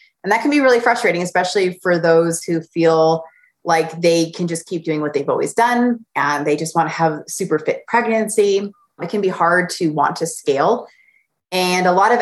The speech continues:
athletes will say, like, "Well, I feel pretty good still," which is great. You don't have to scale dramatically. You just have to scale enough so that you are preserving your overall core pelvic health function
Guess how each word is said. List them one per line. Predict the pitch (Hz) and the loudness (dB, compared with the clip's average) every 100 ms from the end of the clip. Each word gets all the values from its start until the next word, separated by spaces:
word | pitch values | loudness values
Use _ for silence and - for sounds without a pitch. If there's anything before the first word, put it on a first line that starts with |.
| - | 0
athletes | 247 - 240 | -2 -2 -6
will | 196 | -6
say, | - 175 | -2 0
like, | 160 | 2
"Well, | 190 | 2
I | 226 | 2
feel | 285 | 0
pretty | 285 254 | 0 -2
good | 180 175 | 0 0
still," | - 175 - _ _ _ _ - | -2 -10 -12 _ _ _ _ -2
which | 214 240 | 0 2
is | 220 | 0
great. | 170 - 190 269 - - | -2 -4 -2 -2 -4 -6
You | 170 190 | -2 0
don't | 247 277 | 2 0
have | - 196 233 - | -2 -2 -2 -6
to | 175 | -8
scale | - 160 175 196 | -4 0 0 0
dramatically. | 175 147 135 190 165 - 117 | -2 -2 0 0 -2 -4 -10
You | 143 170 | -4 -2
just | 175 208 | 0 0
have | - 240 | 0 -4
to | 233 | -4
scale | 214 - 170 156 | -8 -2 0 2
enough | 143 139 175 240 | 0 0 0 -2
so | - 175 160 | -4 0 2
that | 165 151 165 | 2 0 -2
you | 165 160 | -4 -2
are | 156 151 - | 0 0 -2
preserving | 185 160 170 180 190 214 226 240 240 _ _ - | -4 0 2 2 2 2 2 -2 -4 _ _ -4
your | 180 | 2
overall | 196 190 180 175 160 165 | 2 4 2 4 2 0
core | - 254 247 | 2 2 2
pelvic | 240 202 - | 0 -2 -4
health | 180 170 | -4 -2
function | 165 156 160 165 156 | -2 -4 -4 -4 -4